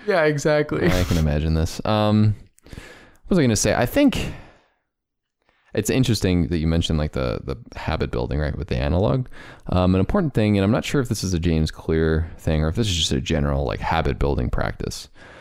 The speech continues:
Speaker 2: but, you know, you get rid of a, a neg-, the only way you can get rid of a negative habit is by replacing it with what, a good habit or
Speaker 1: Exactly.
Speaker 2: a different habit. It doesn't, like, technically it doesn't have to be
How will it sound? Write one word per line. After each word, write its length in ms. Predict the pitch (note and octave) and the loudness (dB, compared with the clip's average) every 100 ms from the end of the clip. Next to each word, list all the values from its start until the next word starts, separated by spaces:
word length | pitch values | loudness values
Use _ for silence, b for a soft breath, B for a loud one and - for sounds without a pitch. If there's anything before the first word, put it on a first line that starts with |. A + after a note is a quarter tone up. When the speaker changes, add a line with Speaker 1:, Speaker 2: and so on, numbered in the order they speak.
| B - | B -4
Speaker 2:
but, 260 | F2+ D#2+ - | 0 0 0
you 80 | B2 | 0
know, 180 | G#2+ E2 | 2 0
you 100 | - | 0
get 240 | G2 C3 - | 0 0 0
rid 180 | F#2 A2 | 0 2
of 120 | E2 | 2
a, 120 | D2+ | 0
a 100 | - | -2
neg-, 380 | D#2+ E2 G#2+ G#2+ | 0 0 0 0
the 80 | A#2 | 2
only 100 | F#3 | 4
way 140 | E3+ | 4
you 100 | B2+ | 4
can 140 | G#2+ F#2+ | 4 2
get 160 | E2 | 2
rid 80 | D#2 | 0
of 80 | D#2+ | 0
a 40 | |
negative 380 | D#2 E2 G#2 G#2+ | 0 2 2 2
habit 300 | A#2+ B2 B2+ | 2 2 2
is 80 | F2+ | 2
by 100 | D2+ | 0
replacing 560 | D2 - - D#2 - B1 | -2 -2 -2 -4 -4 -6
it 80 | - | -4
with 180 | - - | -6 -6
what, 160 | - - | -6 -6
a 60 | - | -6
good 140 | E2 | -4
habit 280 | D2+ - - - _ _ _ _ - - | -4 -6 -10 -12 _ _ _ _ -16 -4
or 80 | F2+ | 0
Speaker 1:
Exactly. 320 | E2 D2+ F2+ | 2 2 0
Speaker 2:
a 20 | |
different 260 | - C2+ - | 0 -4 -4
habit. 380 | C#2+ D2+ B1 - | -6 -4 -4 -4
It 60 | |
doesn't, 340 | E2+ E2+ E2+ - | 0 0 0 -2
like, 160 | D#2 - | -4 0
technically 360 | F#2 F#2 F#2 | 0 0 2
it 40 | F2 | 2
doesn't 140 | E2+ | 2
have 180 | F2 E2 | 0 0
to 80 | - | -2
be 140 | D#2+ | -6